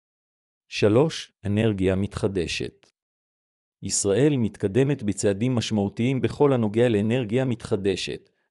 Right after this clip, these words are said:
במטרה להפיק שלושים אחוז מהאנרגיה שלנו ממקורות מתחדשים עד שנת אלפיים שלושים.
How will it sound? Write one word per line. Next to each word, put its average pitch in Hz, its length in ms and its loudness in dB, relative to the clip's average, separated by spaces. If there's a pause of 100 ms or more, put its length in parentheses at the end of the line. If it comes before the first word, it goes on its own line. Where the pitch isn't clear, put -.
(120)
במטרה 101 480 0
להפיק 127 380 -2
שלושים 110 420 -2
אחוז 110 360 -4
מהאנרגיה 107 680 0
שלנו 98 440 -2
ממקורות 107 640 0
מתחדשים 123 760 -6
עד 110 160 -4
שנת 131 300 -4
אלפיים 120 440 0
שלושים. 92 560 -6